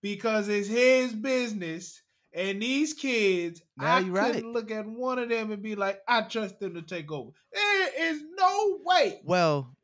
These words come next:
Speaker 1: So I'ma just, there's no way
Speaker 2: the only way
Speaker 1: you can just let the business die. There's no way. He put
Speaker 2: Yeah.
Speaker 1: all his, like, blood, sweat, and tears into this. And
Speaker 2: Mm-hmm.
Speaker 1: he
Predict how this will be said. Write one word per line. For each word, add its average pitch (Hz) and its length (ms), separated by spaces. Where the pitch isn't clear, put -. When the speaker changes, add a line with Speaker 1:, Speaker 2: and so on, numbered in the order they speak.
Speaker 1:
So 233 180
I'ma 294 220
just, 226 220
there's 285 240
no 311 440
way 330 240
Speaker 2:
the 196 140
only 220 360
way 226 420
Speaker 1:
you 285 160
can 277 260
just 240 180
let 196 480
the 214 100
business 202 460
die. 156 360
There's 254 240
no 277 280
way. 262 200
He 247 160
put 277 180
Speaker 2:
Yeah. 175 200
Speaker 1:
all 262 100
his, 226 160
like, 190 380
blood, 269 320
sweat, 269 300
and 254 100
tears 240 420
into 139 240
this. 123 400
And 131 220
Speaker 2:
Mm-hmm. - 180
Speaker 1:
he 294 140